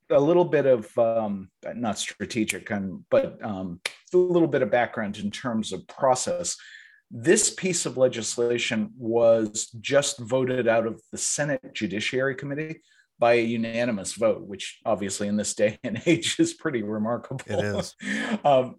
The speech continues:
Speaker 1: and it's supposed to go before the full Senate at some point this spring.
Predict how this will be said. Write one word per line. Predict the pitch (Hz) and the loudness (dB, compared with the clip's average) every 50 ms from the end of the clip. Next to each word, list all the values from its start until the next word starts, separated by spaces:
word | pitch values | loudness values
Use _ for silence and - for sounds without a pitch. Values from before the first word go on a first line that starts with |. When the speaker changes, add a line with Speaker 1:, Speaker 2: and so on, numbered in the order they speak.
| - | -2
Speaker 1:
and | - 151 151 156 | 2 2 4 4
it's | 156 143 - - | 2 2 2 0
supposed | - 143 - 165 180 214 208 - - | 0 0 0 2 2 2 2 0 -4
to | 165 | -4
go | 143 143 135 131 127 | 0 2 2 2 2
before | 123 120 110 - - - 151 151 156 | -2 -6 -8 -8 -10 -6 -2 0 0
the | 151 127 120 | 0 -2 -6
full | - - - 139 131 | -8 -6 -4 -4 -4
Senate | 123 - - - - 139 135 131 107 101 - | -2 -4 -6 -2 -2 -2 0 0 0 -2 -2
at | - 120 107 104 - | 0 0 0 0 -2
some | - - - 127 131 120 | -2 -2 0 -2 -2 -4
point | - - 127 127 120 110 90 - | -4 -2 -2 0 0 -2 -4 -4
this | 110 107 - - | -4 -2 -2 -2
spring. | - - - - 131 123 104 92 92 | -4 -4 -2 0 0 0 0 -2 -8